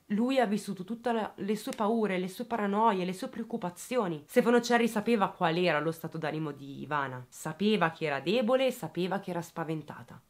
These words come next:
Anche quando riceve delle minacce da Savasta, Cerri non si tira indietro. Non riesce a lasciarla Ivana, ci tiene troppo a lei, vuole aiutarla. Poi c'è Stefano Savasta. Beh,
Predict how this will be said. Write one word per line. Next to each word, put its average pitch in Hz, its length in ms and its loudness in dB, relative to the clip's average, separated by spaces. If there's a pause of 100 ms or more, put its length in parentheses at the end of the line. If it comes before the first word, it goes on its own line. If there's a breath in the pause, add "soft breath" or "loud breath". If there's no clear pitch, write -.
Anche 262 220 -2
quando 202 220 2
riceve 196 360 -2
delle 170 160 -2
minacce 180 340 0
da 160 80 -6
Savasta, 170 640 -4 (380 loud breath)
Cerri 403 260 2
non 208 140 8
si 220 100 0
tira 285 160 0
indietro. 185 520 0
Non 320 100 0
riesce 392 260 4
a 277 40 4
lasciarla 254 520 0
Ivana, 147 400 -4
ci 214 140 -8
tiene 285 240 -4
troppo 285 280 -2
a 180 40 4
lei, 160 180 2
vuole 262 200 -2
aiutarla. 247 720 -4
Poi 311 380 6
c'è 349 140 -2
Stefano 214 340 2
Savasta. 208 480 -2
Beh, - 140 -12